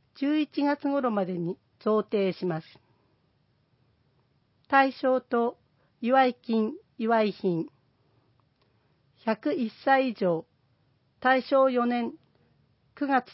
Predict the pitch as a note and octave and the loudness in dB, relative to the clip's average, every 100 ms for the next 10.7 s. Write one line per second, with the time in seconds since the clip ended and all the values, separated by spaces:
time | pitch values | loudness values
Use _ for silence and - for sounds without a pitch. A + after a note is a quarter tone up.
0 | - A#3 C4 C4 B3 B3+ A#3+ - A3+ - | -6 -2 0 0 -2 -4 -4 -6 -12 -12
1 | _ A3 F3+ A#3 A#3 A3+ F#3+ D#3 D3+ - | _ -6 0 2 2 0 0 -4 -10 -16
2 | _ _ _ _ _ - A#3+ B3 A#3+ A3+ | _ _ _ _ _ 0 0 2 0 0
3 | A3 G#3+ G3+ G3+ - _ _ _ _ _ | 0 0 -2 -4 -8 _ _ _ _ _
4 | _ _ _ _ _ _ - G#3+ - C#4 | _ _ _ _ _ _ -8 -8 -4 0
5 | B3 E3 - _ _ _ _ _ _ _ | 2 0 -8 _ _ _ _ _ _ _
6 | _ _ B3+ C4 B3 C4 B3+ B3 G#3+ A3 | _ _ 0 0 0 0 0 0 -2 -2
7 | G#3+ G#3 - _ _ _ _ - C#4 C4+ | -2 -4 -12 _ _ _ _ -6 -2 -2
8 | - F3 A#3+ B3 A#3+ B3 C#4 B3 - - | -4 -6 -2 0 0 0 -2 -4 -8 -8
9 | F3+ D#3+ - _ _ _ _ - B3 B3 | -6 -6 -10 _ _ _ _ -2 0 0
10 | - A#3+ A#3 A3 G#3+ A3+ A3 | 0 0 0 -2 -2 -2 -4